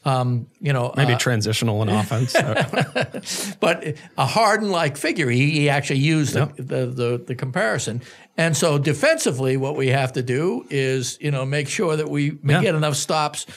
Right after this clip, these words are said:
Speaker 1: so that Towns can win the game at the other end,
Speaker 2: <laughs>
Speaker 1: you know, which is what the Harden, it pretty much was the, you know, responsible
Speaker 2: Right.
Speaker 1: for in Houston. You know, that's why, you
Speaker 2: And,
Speaker 1: know.
Speaker 2: and Portland too.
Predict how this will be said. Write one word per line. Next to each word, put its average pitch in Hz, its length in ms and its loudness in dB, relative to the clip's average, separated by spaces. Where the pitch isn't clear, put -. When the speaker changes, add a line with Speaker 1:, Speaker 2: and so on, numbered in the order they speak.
Speaker 1:
so 165 200 0
that 151 160 0
Towns 156 340 -2
can 139 160 -2
win 135 140 2
the 131 80 -2
game 180 320 2
at 120 80 -2
the 135 120 -2
other 117 160 -2
end, 202 280 2
Speaker 2:
<laughs> - 160 -20
Speaker 1:
you 202 180 0
know, 165 80 2
which 156 220 0
is 147 100 2
what 160 200 0
the 135 100 -10
Harden, 139 600 -2
it 131 300 -6
pretty 180 260 -4
much 135 260 -4
was 123 160 -6
the, 123 240 -4
you 135 140 -6
know, 110 140 -6
responsible 117 500 -2
Speaker 2:
Right. - 40 -12
Speaker 1:
for 117 140 -6
in 123 60 -2
Houston. 156 340 -2
You - 80 -4
know, 127 100 0
that's 123 200 -4
why, 131 240 -2
you 123 120 -2
Speaker 2:
And, 151 140 4
Speaker 1:
know. - 60 -2
Speaker 2:
and 180 120 0
Portland 160 360 0
too. 143 320 2